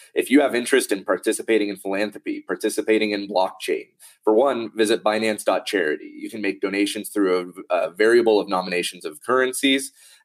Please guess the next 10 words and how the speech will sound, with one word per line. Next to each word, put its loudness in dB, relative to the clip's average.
Uh, -4
furthermore, 2
follow 4
us 2
on -6
Twitter, 2
follow 2
us -2
on -4
LinkedIn. 0